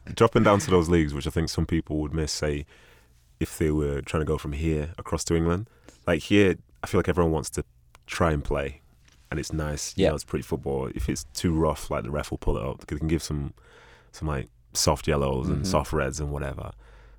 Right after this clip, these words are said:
Speaker 2: But my word, I s-, I tried to describe it to someone the other day. If you're in England and you're anywhere from the Championship down and there's a ball directly between two individuals of the opposite team, the violence I've seen go into that tackle,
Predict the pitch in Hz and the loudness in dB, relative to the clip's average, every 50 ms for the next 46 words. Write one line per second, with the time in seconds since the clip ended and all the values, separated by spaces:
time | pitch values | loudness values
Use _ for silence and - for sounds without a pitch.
0 | - - - 64 - 90 90 92 90 87 82 80 82 80 78 76 73 76 - - | -14 -12 -10 -6 -2 0 2 2 2 2 2 2 0 0 -2 -2 -4 -4 -2 0
1 | 82 - - 104 101 - 82 80 - - 80 78 - - - 80 78 73 76 73 | 0 2 2 0 0 0 -2 -4 0 0 0 0 0 -2 -2 0 0 0 0 0
2 | 71 73 - 67 65 58 52 - - - - - - - - - - - - - | -2 -2 -2 -2 -2 -4 -6 -10 -16 -20 -20 -20 -20 -20 -20 -20 -12 0 2 4
3 | 113 - - 117 113 113 113 101 87 78 64 65 67 69 - - - - - - | 4 4 4 4 6 6 6 6 4 4 2 -2 -4 -6 -8 -12 -16 -14 -8 -4
4 | 73 76 78 80 82 85 87 87 82 82 80 - - 76 73 - - 101 92 92 | -2 0 2 2 4 4 4 6 4 4 2 2 -2 -4 -4 0 0 2 2 2
5 | 98 - - - - 78 82 80 71 - 65 62 - - - 69 80 73 73 76 | 2 0 0 -2 -2 -2 0 0 0 -2 -6 -10 -14 -12 -6 -4 -4 -2 -2 -2
6 | 65 - 90 87 78 78 71 69 - - _ _ - - - 78 82 82 87 90 | 2 4 4 6 6 4 2 -2 -6 -10 _ _ -8 -4 -2 0 2 4 4 4
7 | - - 110 95 104 - - - 95 85 78 71 - - - 80 78 78 78 78 | 4 4 2 2 0 0 2 4 4 4 4 2 2 2 2 4 4 4 2 2
8 | 82 76 73 71 69 69 69 64 69 73 71 - 82 73 78 - - - - 71 | 2 0 0 -4 -6 -6 -6 -6 -6 -6 -4 -2 -2 -2 -2 -2 -4 -4 -6 -6
9 | 60 57 57 - - _ - - _ _ _ _ _ _ _ - - 85 73 78 | -6 -8 -10 -14 -16 _ -20 -20 _ _ _ _ _ _ _ -4 -4 -4 -2 2
10 | 90 104 113 131 131 123 120 117 - - 107 - - - 113 104 82 78 80 - | 4 6 6 8 8 6 6 4 4 2 2 2 4 4 6 6 6 4 4 4
11 | - 85 87 87 87 85 - 92 87 85 - - - 98 92 - - 71 55 - | 6 8 8 8 6 4 4 4 4 4 4 2 0 0 0 0 -4 -6 -8 -8